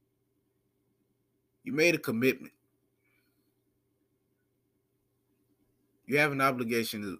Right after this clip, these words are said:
and that's to win a championship and bring a championship to Brooklyn. If you can't do that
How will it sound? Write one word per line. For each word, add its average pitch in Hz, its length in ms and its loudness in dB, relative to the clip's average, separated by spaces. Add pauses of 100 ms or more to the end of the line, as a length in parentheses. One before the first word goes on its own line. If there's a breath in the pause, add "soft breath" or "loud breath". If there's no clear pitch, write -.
and 101 120 -8
that's 120 180 0
to 107 80 -6
win 113 200 -2
a 113 40 -2
championship 113 500 -2
and 90 140 -8
bring 120 240 0
a 113 40 -2
championship 131 600 0
to 123 80 -4
Brooklyn. 135 460 2 (1200)
If 131 160 -2
you 254 80 6
can't 214 300 4
do 247 220 4
that 190 240 2